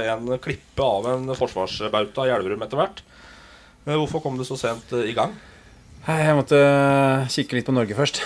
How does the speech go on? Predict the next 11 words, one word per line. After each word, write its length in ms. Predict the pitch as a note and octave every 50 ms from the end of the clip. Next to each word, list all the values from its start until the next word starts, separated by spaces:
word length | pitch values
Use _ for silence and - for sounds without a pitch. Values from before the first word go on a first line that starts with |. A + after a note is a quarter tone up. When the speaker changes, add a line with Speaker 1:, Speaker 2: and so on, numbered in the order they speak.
| - -
Speaker 1:
Ja. 180 | - A2 A#2 C#3+ D3
Speaker 2:
Ja, 180 | - - A#2+ A2+ A2
jeg 180 | - A#2 B2 A#2+
har 140 | A#2 A#2 A2+
reist 220 | A2 G#2+ G#2 - -
litt 140 | A2 G2+ G#2+
rundt 160 | G2 F#2+ A2+
omkring 300 | G#2 G#2+ G#2+ A2 A2+ A2
gjennom, 320 | A2 G#2+ G2+ G2+ G#2 G#2 G#2
eh, 160 | G2+ G2+ G2+ F#2+
jobben. 300 | F2+ F2 F2 A2+ A2